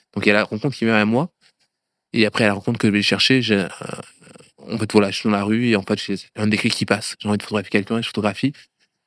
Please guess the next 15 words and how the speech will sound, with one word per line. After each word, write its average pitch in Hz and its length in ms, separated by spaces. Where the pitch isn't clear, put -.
Et 104 100
des 104 120
fois, 120 260
ça - 160
peut, 98 280
euh, 92 120
ça - 240
peut 104 160
donner 110 300
lieu 110 160
à 107 60
des 101 80
situations - 300
cocasses 113 440
où, 101 180